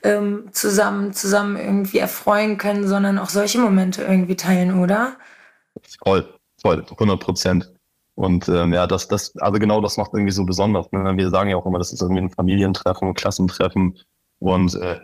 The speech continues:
Speaker 2: ich finde, man hat's auch krass auf den Bühnen gesehen, ne? Ich meine, du selbst hattest ja dann irgendwie auch John mit auf der Bühne, John
Speaker 1: <laughs>
Speaker 2: Noun. Und ihr habt, äh, abgefeiert und so, ne? Und die, die Jungs
Speaker 1: Ja.
Speaker 2: waren halt irgendwie, also John Noun,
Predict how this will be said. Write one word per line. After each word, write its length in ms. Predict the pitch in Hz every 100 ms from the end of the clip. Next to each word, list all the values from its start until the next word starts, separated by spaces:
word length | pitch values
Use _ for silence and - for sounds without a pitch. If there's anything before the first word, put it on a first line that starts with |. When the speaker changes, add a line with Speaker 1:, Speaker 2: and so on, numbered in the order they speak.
| _
Speaker 2:
ich 120 | - 101
finde, 140 | 131
man 100 | 120
hat's 140 | 113 113
auch 100 | -
krass 220 | 120 -
auf 140 | 113
den 180 | - 92
Bühnen 260 | 117 156 117
gesehen, 420 | 87 85 85 82
ne? 220 | 104 123 -
Ich 80 | -
meine, 280 | 95 92 - -
du 240 | 87 101
selbst 300 | 92 101 -
hattest 200 | 92 -
ja 100 | 98
dann 120 | 98
irgendwie 320 | 98 101 98 92
auch 200 | 95 -
John 280 | 104 110 107
mit 140 | 98
auf 160 | 92 98
der 100 | -
Bühne, 340 | 95 104 98 98
John 180 | 95 98
Speaker 1:
<laughs> 0 |
Speaker 2:
Noun. 380 | 98 107 101 98 _ _ _ _
Und 200 | 101 98
ihr 120 | 98
habt, 300 | 95 92 -
äh, 180 | 104 95
abgefeiert 800 | 101 - 104 - 98 101 101 95
und 140 | 95
so, 200 | 98 98
ne? 100 | 101
Und 120 | 98
die, 120 | 95 92
die 160 | 98
Jungs 200 | 95 101 98
Speaker 1:
Ja. 100 | 92
Speaker 2:
waren 100 | 92
halt 160 | 92
irgendwie, 320 | 95 92 90
also 220 | - - _ _
John 180 | 90 92
Noun, 480 | 90 98 98 95 87